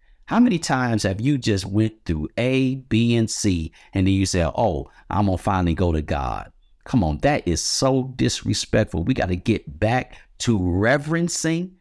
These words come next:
what his word says. We gotta get back to doing what his word told us to do. And when we do these things, we will be able to operate in this thing called the kingdom.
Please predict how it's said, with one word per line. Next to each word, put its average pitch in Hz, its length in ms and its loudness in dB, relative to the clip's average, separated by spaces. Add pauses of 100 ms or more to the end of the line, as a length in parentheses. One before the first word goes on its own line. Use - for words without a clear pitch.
(220)
what 104 200 2
his 90 180 0
word 131 480 0
says. 156 460 -2
We 104 80 0
gotta 101 200 2
get 104 240 0
back 95 280 -4
to 82 80 -2
doing 147 800 0 (340)
what 104 160 2
his 98 140 0
word 120 380 2
told 127 300 0
us 110 160 0
to 87 80 -6
do. 147 520 -2 (360)
And 98 340 0
when 202 340 4
we 208 200 0
do 185 260 -2
these 180 420 -2
things, 135 480 2
we 135 100 0
will 139 120 0
be 120 140 0
able 92 140 0
to 90 220 -2
operate 139 640 -2
in 127 240 0
this 127 220 0
thing 127 320 0
called - 300 -4
the 117 60 -4
kingdom. - 460 -6